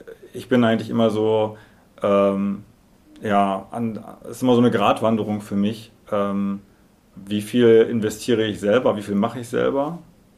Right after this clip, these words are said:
und wie viel machen halt die Schüler. Ähm, idealerweise sollte es natürlich so sein, dass die Schüler möglichst viel machen. Ähm, manchmal ist es aber auch so, dass es halt,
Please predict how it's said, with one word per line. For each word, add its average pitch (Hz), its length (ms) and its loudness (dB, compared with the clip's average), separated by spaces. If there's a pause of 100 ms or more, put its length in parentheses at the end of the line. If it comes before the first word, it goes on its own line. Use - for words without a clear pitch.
(120)
und 107 360 -8
wie 107 120 -8
viel 107 500 0 (300)
machen 107 280 -4
halt 104 140 -4
die 95 60 -12
Schüler. 95 580 -4
Ähm, 95 460 -6 (580)
idealerweise 117 580 4
sollte 113 200 4
es 110 80 -4
natürlich 104 220 -8
so 101 100 -8
sein, 107 160 2
dass 101 140 -4
die 98 120 -10
Schüler 107 580 -2 (280)
möglichst 104 400 -6
viel 123 180 -2
machen. 151 480 -6 (680)
Ähm, 101 520 0 (300)
manchmal 110 360 0
ist 113 120 -2
es 104 60 -6
aber 107 120 2
auch 104 100 2
so, 110 240 0
dass 104 280 -2
es - 100 -20
halt, 101 320 -4